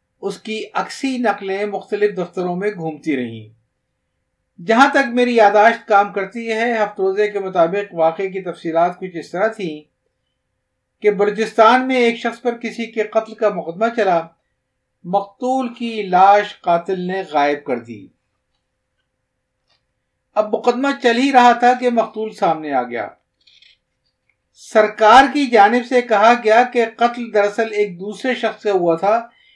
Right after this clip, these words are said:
ناموں میں کچھ اشتباہ ہو گیا تھا۔ کچھ دنوں بعد دوبارہ مقدمہ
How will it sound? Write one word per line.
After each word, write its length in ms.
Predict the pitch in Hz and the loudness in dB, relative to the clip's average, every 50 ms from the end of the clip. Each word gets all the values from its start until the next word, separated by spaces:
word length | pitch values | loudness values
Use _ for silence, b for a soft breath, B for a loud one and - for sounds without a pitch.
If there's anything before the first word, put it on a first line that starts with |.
| b b b _ 170 | b b b _ -14
ناموں 560 | 180 196 214 226 254 302 330 339 339 339 339 | -10 -4 0 2 2 4 6 6 6 6 6
میں 100 | 359 320 240 | 2 0 -2
کچھ 200 | 285 277 247 226 | -4 -6 -6 -8
اشتباہ 400 | 190 - - 240 233 - 240 220 | -10 -4 0 2 4 6 6 6
ہو 180 | 196 190 180 175 | 6 4 4 4
گیا 180 | 165 156 - | 6 4 4
تھا۔ 380 | - - 143 120 - - - _ _ _ _ _ _ _ _ _ _ _ _ _ _ _ _ _ _ _ _ | 4 2 -2 -2 -2 -4 -8 _ _ _ _ _ _ _ _ _ _ _ _ _ _ _ _ _ _ _ _
کچھ 260 | - 214 208 175 - | -4 -4 -2 -2 -2
دنوں 220 | 185 180 180 170 | -2 -2 2 4
بعد 280 | 165 165 170 180 185 196 190 - _ _ _ _ _ _ _ _ _ | 6 8 8 8 8 6 2 -2 _ _ _ _ _ _ _ _ _
دوبارہ 480 | 151 143 165 151 160 165 190 226 240 | _ -4 0 4 6 6 8 8 6
مقدمہ 340 | 233 233 - - 185 196 208 | 6 2 -2 -4 -4 -4 -4